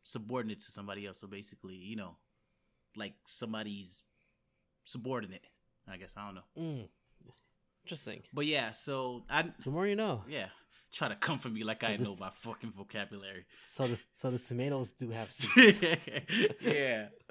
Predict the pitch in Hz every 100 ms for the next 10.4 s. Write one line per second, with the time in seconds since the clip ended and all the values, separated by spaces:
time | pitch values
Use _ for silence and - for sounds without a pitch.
0 | 123 - 131 135 180 190 190 185 202 175
1 | 185 202 196 185 165 151 170 151 139 -
2 | - 135 156 151 135 135 143 - 147 143
3 | 143 123 110 104 - 131 127 117 - 127
4 | 127 127 - _ _ _ - 123 127 139
5 | 135 107 - 175 127 127 123 123 _ _
6 | - 120 - 127 131 - 92 139 160 -
7 | _ _ _ _ _ _ _ _ _ -
8 | 127 107 107 139 139 139 139 147 139 127
9 | - 127 127 123 127 113 104 123 131 107
10 | 110 127 185 208